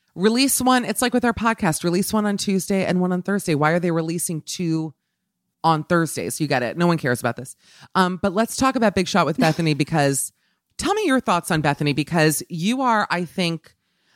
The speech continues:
more in line with, uh, like, a Bethany energy than I am. Like, it, it kind of just rubs me the wrong way. But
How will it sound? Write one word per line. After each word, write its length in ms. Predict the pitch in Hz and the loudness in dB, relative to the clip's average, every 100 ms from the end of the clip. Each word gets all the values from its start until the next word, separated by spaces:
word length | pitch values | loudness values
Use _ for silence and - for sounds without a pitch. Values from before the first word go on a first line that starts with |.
| - | -4
more 340 | 160 190 220 | 0 4 2
in 200 | 233 185 | 2 0
line 560 | 180 170 156 147 143 147 | 0 2 2 2 2 -2
with, 280 | - 156 143 _ _ _ - | 0 -2 -2 _ _ _ -20
uh, 60 | - - | -16 -4
like, 200 | 170 165 | -2 -2
a 100 | 156 | -4
Bethany 600 | 139 160 156 180 165 160 | -2 -2 0 0 2 0
energy 520 | 160 170 214 175 233 | -2 -2 -2 -2 0
than 120 | 240 | 0
I 140 | 240 240 | 0 0
am. 400 | 254 262 277 277 | 0 0 -2 0
Like, 180 | 190 190 | 0 2
it, 160 | 180 - | -4 -4
it 160 | 170 | -8
kind 280 | - 220 220 | -6 -4 -2
of 60 | 220 | -2
just 220 | 214 - | -6 -2
rubs 240 | 175 156 160 | -2 0 0
me 160 | 170 | 2
the 100 | 170 | 2
wrong 280 | 160 156 151 | 0 0 0
way. 300 | 139 139 185 | 0 0 -2
But 320 | - 156 143 | -2 -2 -4